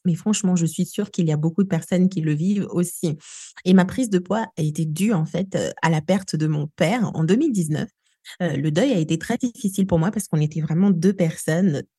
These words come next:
très liées. Hein, il y a, c'est, c'est, c'est incroyable à quel point,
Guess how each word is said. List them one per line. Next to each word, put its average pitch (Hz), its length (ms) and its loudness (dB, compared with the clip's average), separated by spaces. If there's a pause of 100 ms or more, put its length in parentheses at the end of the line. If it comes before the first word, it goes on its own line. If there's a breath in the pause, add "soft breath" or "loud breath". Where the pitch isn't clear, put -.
très 170 320 2
liées. 165 340 2 (420 loud breath)
Hein, 147 240 -2
il 170 100 0
y 160 80 2
a, 151 100 2 (320)
c'est, 156 240 -2
c'est, 147 280 -2 (120)
c'est 147 80 0 (100)
incroyable 175 800 2
à 160 120 -2
quel 160 200 -2
point, 170 380 -2